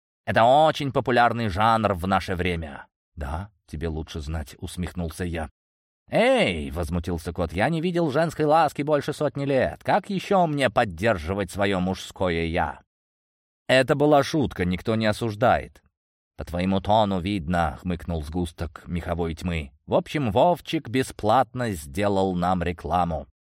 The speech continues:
И все благодаря тому, что с этим роликом понаделали кучу мемов. Теперь все хотят самокат, как у Вовчика из того ролика». «Хреново», — вздохнул я.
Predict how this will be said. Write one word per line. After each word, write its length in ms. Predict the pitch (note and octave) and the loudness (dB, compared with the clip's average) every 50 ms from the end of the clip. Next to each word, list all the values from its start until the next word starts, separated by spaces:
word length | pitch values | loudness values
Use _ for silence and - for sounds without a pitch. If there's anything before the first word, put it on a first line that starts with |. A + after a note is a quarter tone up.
| _ _ _ _ _ _ _ _ _ _ | _ _ _ _ _ _ _ _ _ _
И 100 | - D3+ | -6 -6
все 240 | A#2+ - - D#4 C#4+ | -2 0 2 2 4
благодаря 440 | D4 C#4 B3+ A3 G#3+ G#3 G#3 A3+ A3 | 4 4 4 6 6 8 6 6 6
тому, 280 | - G3+ F#3+ G3+ G#3+ F#3+ | 6 4 4 4 0 2
что 180 | - G#3 G3 | 2 2 2
с 100 | - - | 2 4
этим 360 | G#3 G3 F3 - F3+ F3 E3 | 2 2 2 2 0 2 2
роликом 800 | D3 D#3+ G3 G#3 G#3 G3+ G3 F#3+ - F#3+ F3+ F3+ F3 E3+ E3+ E3+ - _ _ _ _ _ _ _ _ | 4 6 6 6 6 6 4 2 2 2 2 4 4 2 0 -2 -6 _ _ _ _ _ _ _ _
понаделали 600 | F2 F2 G2 G#2+ G#2 A2+ F3+ A3+ A#3 A3+ G#3 G#3+ | -2 0 2 2 2 4 4 4 6 6 4 4
кучу 340 | G3 - B3 A#3+ - - B3+ | 2 2 0 0 2 2 2
мемов. 460 | B3 A3+ G3+ F#3+ F#3 F#3 F#3 F#3+ G3 - _ _ _ - | 4 4 6 6 6 6 4 4 0 0 _ _ _ -8
Теперь 460 | A#2+ G#2+ C#3+ F#3 G#3+ A3+ A#3 A3+ F#3+ | -2 2 4 6 6 6 6 2 -2
все 380 | - - - - D#3 F3 A3 | -8 -12 -6 -2 2 4 4
хотят 460 | A3 - G#3 G3 - G3 G3+ G#3+ - - | 4 4 2 4 6 4 4 4 2 -2
самокат, 600 | - - - G3+ F#3 F3+ - - E3+ F#3+ G#3 - | -10 0 2 4 4 4 4 6 4 4 4 4
как 160 | - G3+ - | 0 0 2
у 80 | G3+ F3+ | 0 0
Вовчика 600 | C#3+ D3+ E3+ G3+ G3 - - A#3 G#3+ - A3+ A3 | 4 4 4 4 4 0 -4 -8 -2 0 0 0
из 340 | - - F#3+ F#3+ F3 - - _ | 0 0 -2 -2 -2 -4 -2 _
того 280 | - E3 D3 E3 F3+ | 4 4 6 6 4
ролика». 840 | F3 F3+ F3+ D#3+ C3+ A2 G2+ F#2 F2 - F2+ F2+ E2+ D#2+ D#2+ D#2+ E2 - _ _ _ _ _ _ _ _ _ _ | 6 6 6 6 4 4 2 0 -2 -2 -2 0 0 0 0 -2 -4 -8 _ _ _ _ _ _ _ _ _ _
«Хреново», — 1000 | - - - - F2 G2+ B2+ D3 B2 F2+ E2 D#2+ D#2 C#2+ C#2 D#2 D2+ C#2 C#2 - _ _ | -14 -12 -8 -2 -2 0 0 0 0 0 0 -2 -4 -4 -4 -4 -6 -6 -8 -12 _ _
вздохнул 600 | - - D#2+ D#2 F2 F2 - - F#2 E2+ E2 D#2+ | -14 -12 -4 -2 -2 -2 -2 -2 -4 -4 -4 -4
я. 280 | D2+ C#2+ E2+ D#2 D2+ D2 | -4 -4 -4 -4 -4 -6